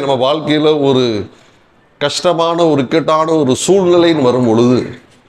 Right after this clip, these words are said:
ஆண்டவரை பார்க்கிலும் பலர் மேல் நம்பிக்கை வைத்து உதவிக்கு செல்கிறோம். இங்க இஸ்ரவேல் கூட்டத்தார் அதுதான் பண்றாங்க. ஒரு பெரிய தாக்குதல் அவர்களை தொடர்ச்சியாக அவர்களை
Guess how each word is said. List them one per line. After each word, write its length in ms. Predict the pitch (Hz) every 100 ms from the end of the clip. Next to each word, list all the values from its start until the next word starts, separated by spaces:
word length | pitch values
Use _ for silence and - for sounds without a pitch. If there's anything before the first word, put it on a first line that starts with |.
| - _ _ _ _ _ - 131
ஆண்டவரை 560 | 185 196 190 185 190 185 -
பார்க்கிலும் 560 | 139 151 139 147 170 202 - - _ _ _ _ _ _ _ _ -
பலர் 320 | 127 147 170 160
மேல் 180 | 165 180 147
நம்பிக்கை 420 | 143 160 165 151 151
வைத்து 300 | 135 135 - 170 127
உதவிக்கு 400 | 143 143 143 - -
செல்கிறோம். 420 | 101 92 - - - - - _ _ _ _ _ _ _ _ - 107
இங்க 120 | 113 117
இஸ்ரவேல் 420 | 165 165 156 151
கூட்டத்தார் 460 | 160 160 160 160 151
அதுதான் 300 | 143 147 135
பண்றாங்க. 320 | 120 113 85 - _ _ _ _ _ _ 107
ஒரு 120 | 151 -
பெரிய 200 | 139 165 -
தாக்குதல் 540 | 135 147 143 147 160 160
அவர்களை 200 | 131 127 117
தொடர்ச்சியாக 680 | 131 151 160 135 160 156 156 160 151
அவர்களை 340 | 131 123 120